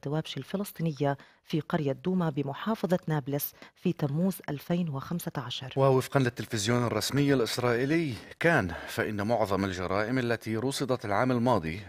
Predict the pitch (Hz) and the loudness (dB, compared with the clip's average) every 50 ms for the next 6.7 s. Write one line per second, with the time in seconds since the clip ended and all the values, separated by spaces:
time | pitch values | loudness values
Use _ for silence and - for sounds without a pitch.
0 | 90 - 87 101 113 - - 110 104 92 98 104 - - - - - 113 113 107 | -12 -6 -2 -2 -2 0 2 2 2 2 2 0 -2 -6 -10 -6 -4 -2 -2 0
1 | 104 92 - - 117 117 - 113 101 - - - 104 104 - 101 95 95 90 - | -2 -2 -2 -2 -4 -4 -4 -6 -8 -4 -2 -2 -2 0 0 -2 -2 -2 -4 -6
2 | _ - 98 98 87 - - - 139 135 113 101 98 95 82 - - 95 95 101 | _ -8 -8 -6 -6 -4 -2 0 2 2 4 2 2 0 -2 -4 -4 -4 -2 -2
3 | 101 92 95 - 98 92 - 113 135 127 101 85 - - - - - - - - | -4 -4 -4 -6 -6 -4 -2 -2 -2 -2 -2 -4 -8 -8 -12 -14 -18 -18 -18 -16
4 | - - - - _ - 123 107 123 113 120 131 156 165 135 117 117 135 143 123 | -16 -18 -20 -14 _ -4 0 4 4 6 6 6 6 6 4 4 4 2 2 0
5 | 123 107 98 110 95 95 107 117 113 110 98 90 - - 95 87 98 110 147 127 | 0 0 2 2 4 4 2 2 2 2 0 0 -2 -4 -4 -2 0 2 2 2
6 | 76 104 110 104 98 87 85 90 92 98 95 - 92 90 | 0 0 -2 -2 0 0 0 0 -2 -2 -2 -2 -4 -6